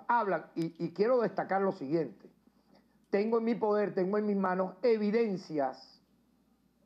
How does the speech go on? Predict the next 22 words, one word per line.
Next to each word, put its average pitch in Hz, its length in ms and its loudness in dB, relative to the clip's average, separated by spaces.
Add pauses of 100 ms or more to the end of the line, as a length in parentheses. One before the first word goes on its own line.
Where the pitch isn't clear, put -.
(1120)
mucho 202 320 2
más 190 180 -2
contundentes 175 800 -2
que 165 320 -10 (520)
en 143 100 -8
el 135 140 -8
tiempo 165 280 -2
prudencial 165 520 0
la, 156 340 -2
la 135 320 -8 (640)
revelaremos, 156 760 0 (460)
donde 202 520 0
ambos 277 420 2
sujetos 214 520 0
se 196 100 0
incriminan, 165 800 -4 (1300)
como 175 240 -2
dirían 208 280 2
en 202 180 -2
el 185 80 0
argot, 196 500 0 (260)
en, 156 300 -4